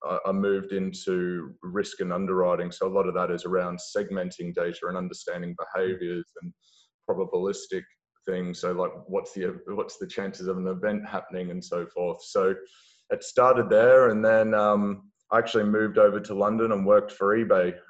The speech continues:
Um, and at eBay, that's when I started to get my hands dirty within M V T, which is multivariate testing. So, um, just to give you an example, eBay, for you and me, we don't, we'd see two different versions of eBay's website.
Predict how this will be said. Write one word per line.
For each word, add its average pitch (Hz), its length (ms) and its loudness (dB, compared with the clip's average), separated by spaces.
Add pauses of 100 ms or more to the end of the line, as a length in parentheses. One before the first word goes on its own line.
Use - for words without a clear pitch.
Um, 92 640 -2 (140)
and 92 220 -6 (100)
at 98 80 0
eBay, 95 420 -2
that's 98 220 -4
when 92 100 -6
I 92 60 -4
started 90 380 -6
to - 140 -18
get 95 180 -4
my 90 180 -6
hands 95 340 -6
dirty 92 220 -2
within 92 500 -4 (640)
M 101 160 -6
V 92 160 -4 (100)
T, 127 220 0
which 107 220 -6
is 92 100 -8
multivariate 98 720 0
testing. 113 460 -4
So, 92 480 -2 (760)
um, 95 300 -4
just 87 140 -14
to 90 80 -16
give 98 120 -10
you 92 60 -8
an 92 100 -4
example, 101 800 -6
eBay, 95 560 -2 (540)
for 101 80 -10
you 107 220 0
and 101 120 -2
me, 123 220 0
we 110 160 0
don't, 104 320 0
we'd 107 160 -6
see 101 180 -6
two 117 300 -6
different 95 360 -6
versions 95 480 -2
of 90 100 -8
eBay's 90 440 -4
website. 87 560 -4